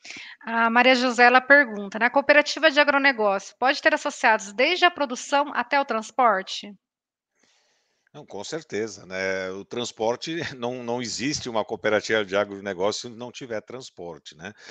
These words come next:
Speaker 2: Claro que o transporte é um ramo que nós temos no cooperativismo, que a gente é o, tem como ramo transporte mesmo. Então, aí vai depender da estratégia de cada cooperativa. A Cocamar, por exemplo, ela, ela criou uma, uma coligada que chama Transcocamar.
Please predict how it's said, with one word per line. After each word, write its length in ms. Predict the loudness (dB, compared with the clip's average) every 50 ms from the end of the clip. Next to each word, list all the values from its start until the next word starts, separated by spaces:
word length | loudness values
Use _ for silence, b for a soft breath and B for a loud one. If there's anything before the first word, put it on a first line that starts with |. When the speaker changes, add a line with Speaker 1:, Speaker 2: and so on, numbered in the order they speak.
| B B B B
Speaker 2:
Claro 260 | _ 4 6 6 6 4
que 120 | 0 -6
o 40 | -6
transporte 720 | -6 -6 -6 -6 -8 -6 -2 -2 0 0 -2 -4 -4 -2
é 80 | 0 0
um 200 | 0 -2 -4 -4
ramo 440 | -2 0 0 2 0 -2 -6 -12 -16 -18 _
que 80 | -20 -16
nós 240 | -12 -10 -10 -8 -4
temos 300 | -4 -4 -4 -4 -10 -14
no 100 | -16 -10
cooperativismo, 840 | -10 -10 -8 -4 -6 -6 -6 -8 -14 -12 -12 -12 -12 -12 -14 -20
que 200 | -20 _ -14 -14
a 60 | -12 -12
gente 260 | -12 -14 -8 -4 -4
é 80 | -2 -2
o, 180 | -2 -4 -8
tem 280 | -6 _ -4 -4 -4 -6
como 400 | -12 -18 -18 -18 -18 -20 -14 -4
ramo 260 | -2 -2 -2 -2 -6
transporte 600 | -8 -10 -10 -10 -12 -10 -8 -6 -6 -6 -10 -14
mesmo. 400 | -12 -10 -8 -8 -10 -10 -16 -20 b b b b b b b
Então, 200 | _ 2 4 4
aí 160 | 4 4 4
vai 160 | 4 2 0
depender 420 | -2 -2 -2 -2 -4 -2 -2 -2 0
da 120 | 2 0
estratégia 720 | 0 2 0 0 0 0 2 2 2 2 2 0 -4 -8
de 120 | -10 -12
cada 280 | -6 -2 -2 0 0 -2
cooperativa. 720 | -6 -8 -8 -6 -4 -4 -4 -6 -8 -10 -12 -8 -4 -4
A 40 | -4
Cocamar, 600 | -4 -4 -6 0 2 2 2 4 4 2 2 2
por 160 | -2 -6 -8
exemplo, 420 | -8 -8 -8 -10 -10 -10 -10 -8 -6
ela, 180 | -6 -4 -4
ela 240 | -2 -2 -2 -2 -4 -4 _ _
criou 500 | -6 -4 -2 0 0 0 0 0 -2 -6
uma, 320 | -8 -6 -6 -4 -4 -6 -8 b b b b b b b
uma 220 | -6 0 0 0
coligada 680 | 0 0 -2 -2 -2 -2 0 4 6 6 6 4 0 -6
que 120 | -8 -8
chama 340 | -8 -4 -4 -4 -2 -2 -6
Transcocamar. 1040 | -4 0 0 0 0 -2 -6 -10 -12 -12 -12 -10 -8 -10 -8 -6 -4 -4 -4 -4 -6